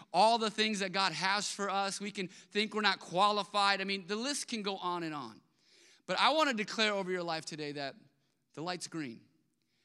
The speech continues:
that you can move forward. You can move forward into things that God has placed in your heart,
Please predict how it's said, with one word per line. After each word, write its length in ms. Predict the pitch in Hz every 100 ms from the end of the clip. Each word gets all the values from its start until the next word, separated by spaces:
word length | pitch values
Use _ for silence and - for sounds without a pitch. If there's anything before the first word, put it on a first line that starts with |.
| _
that 80 | 139
you 200 | 143 202
can 160 | 220
move 180 | 196 180
forward. 440 | - 170 156 113 92 _ _ _ -
You 100 | 185
can 120 | 220
move 160 | 196 160
forward 400 | - 196 214 214
into 160 | 202
things 280 | 175 190 170
that 120 | 151
God 160 | 160 165
has 140 | 139
placed 460 | - - 170 196 -
in 80 | 190
your 140 | 175
heart, 320 | 147 165 170